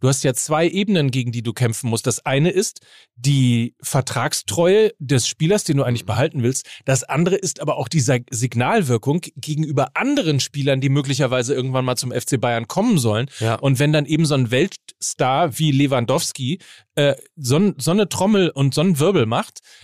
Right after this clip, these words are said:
Speaker 1: äh, dann kann das möglicherweise auch eben dazu führen, dass andere Spieler dann sagen, ach, pff,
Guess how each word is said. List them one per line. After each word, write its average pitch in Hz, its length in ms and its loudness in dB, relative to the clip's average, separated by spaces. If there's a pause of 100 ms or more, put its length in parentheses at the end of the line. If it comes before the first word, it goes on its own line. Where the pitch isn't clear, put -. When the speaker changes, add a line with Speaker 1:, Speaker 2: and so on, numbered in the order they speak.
Speaker 1:
äh, 135 140 2
dann 135 220 0
kann 139 160 0
das 156 140 2
möglicherweise 151 680 2
auch 147 240 0
eben 156 300 0
dazu 147 280 0
führen, 170 240 -2
dass 160 140 -2
andere 160 280 -4
Spieler 165 280 -2
dann 160 180 -2
sagen, 156 260 -2
ach, 110 100 -8
pff, - 160 -20